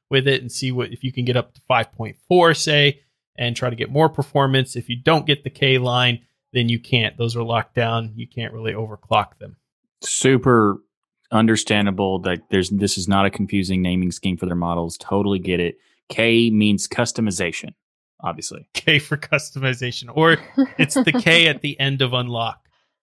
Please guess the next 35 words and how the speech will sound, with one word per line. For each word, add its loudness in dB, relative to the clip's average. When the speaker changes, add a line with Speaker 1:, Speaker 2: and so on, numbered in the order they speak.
Speaker 1:
That's -6
how 2
you 4
can 4
Speaker 2:
Oh, 4
Speaker 1:
think 2
Speaker 2:
okay. -2
Speaker 1:
of -4
it. -10
Yeah, -2
yeah. -6
Speaker 2:
Okay. -8
Okay. -10
That, 2
that's -2
sort 0
of -2
about 4
the -2
same 0
as -4
ridiculous -2
as -10
the -4
one 0
I 2
said. -4
Uh, 2
but 0
the, 2
I 4
also 4
don't, 2
I, 4
I, 2